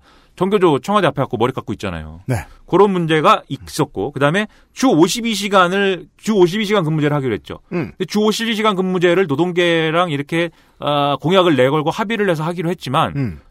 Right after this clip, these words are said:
Speaker 1: 노동계가 백 퍼센트 해피한 하나는 아니거든요. 왜냐하면, 어,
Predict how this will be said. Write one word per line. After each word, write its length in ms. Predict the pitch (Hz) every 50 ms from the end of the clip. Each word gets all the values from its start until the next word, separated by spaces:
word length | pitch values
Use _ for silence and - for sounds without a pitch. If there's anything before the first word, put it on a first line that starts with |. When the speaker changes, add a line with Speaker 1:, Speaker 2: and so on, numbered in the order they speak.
| _
Speaker 1:
노동계가 640 | - 135 147 196 233 233 226 220 214 202 190 175 214
백 160 | 220 - 143
퍼센트 260 | - 175 220 247 226 220
해피한 320 | 214 214 - - 240 226
하나는 160 | 175 160 190 165
아니거든요. 400 | 113 98 92 98 92 87 95 143
왜냐하면, 400 | - 123 127 127 151 190 214 220 - _ - - _ _ - - _ _ _
어, 460 | - - 127 165 165 156 147 143 139